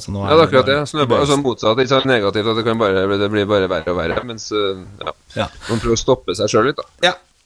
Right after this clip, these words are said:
Speaker 1: Og du da, Jan Martin, vi husker jo forrige
Speaker 2: Nei, nå er
Speaker 1: episode,
Speaker 2: jo
Speaker 1: så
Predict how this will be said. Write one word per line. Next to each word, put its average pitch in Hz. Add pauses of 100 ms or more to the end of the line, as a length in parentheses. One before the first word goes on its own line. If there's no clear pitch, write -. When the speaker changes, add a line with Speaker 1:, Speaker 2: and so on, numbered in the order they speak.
(120)
Speaker 1:
Og 202
du 196
da, 196
Jan 190
Martin, 190
vi 185
husker 170
jo 160
forrige 156
Speaker 2:
Nei, 196
nå 190
er 185
Speaker 1:
episode, 151
Speaker 2:
jo 160
Speaker 1:
så 175